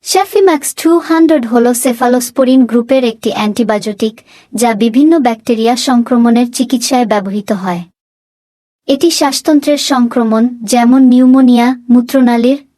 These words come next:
কান, নাকের সাইনাস, গলা এবং কিছু যৌনবাহিত রোগে কার্যকর। Ceftrimax খালি পেটে বা খাবার ছাড়া নেওয়া যেতে পারে।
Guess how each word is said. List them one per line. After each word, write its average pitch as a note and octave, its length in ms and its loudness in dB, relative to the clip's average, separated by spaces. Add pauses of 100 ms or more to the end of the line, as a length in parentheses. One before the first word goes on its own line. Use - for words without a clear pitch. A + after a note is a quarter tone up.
(100)
কান, B3 180 2 (240)
নাকের A3+ 300 -2 (100)
সাইনাস, A#3 400 -2 (420)
গলা A#3 220 2 (120)
এবং A#3+ 140 2 (140)
কিছু C4 200 0 (120)
যৌনবাহিত A#3+ 580 2
রোগে A3 380 -4
কার্যকর। G3 500 -8 (1300)
Ceftrimax F#4+ 500 -2 (140)
খালি B3+ 300 0
পেটে A#3+ 320 0
বা A3 80 -2 (100)
খাবার A#3+ 260 -2 (100)
ছাড়া A#3 320 -2
নেওয়া G#3+ 280 0
যেতে A3 200 -2 (100)
পারে। F3+ 220 -6